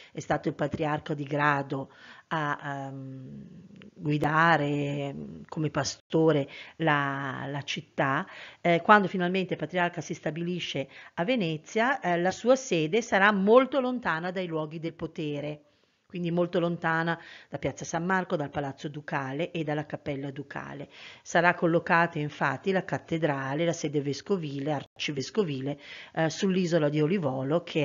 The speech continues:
è all'estremità, eh, est della, mm, della città lagunare. Questo, eh, mosaico, oltre ad essere, come ripeto, l'unico antico, eh, sopravvissuto sulla facciata della, della basilica,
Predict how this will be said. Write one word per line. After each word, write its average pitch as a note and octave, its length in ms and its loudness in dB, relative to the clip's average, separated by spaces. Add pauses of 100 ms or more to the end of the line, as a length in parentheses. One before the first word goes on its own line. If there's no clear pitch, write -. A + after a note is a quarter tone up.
è F3 160 2 (380)
all'estremità, D#3 1200 4 (280)
eh, D3 400 2
est D#3 540 2
della, C#3 760 -2
mm, C3 380 -10 (380)
della D#3 420 0
città D3+ 340 -4
lagunare. C#3 640 -6 (1300)
Questo, D4 480 8
eh, G#3+ 160 2
mosaico, B3+ 840 0 (120)
oltre G#3 240 0
ad F3+ 60 2
essere, G3 320 0
come F#3+ 220 0
ripeto, F#3+ 420 2
l'unico F#3 440 0
antico, F3+ 800 -4
eh, D#3+ 80 -6
sopravvissuto E3+ 1080 -6
sulla D3+ 240 -6
facciata D3 640 -4
della, C#3 520 -6
della D#3 180 0
basilica, G#3 500 0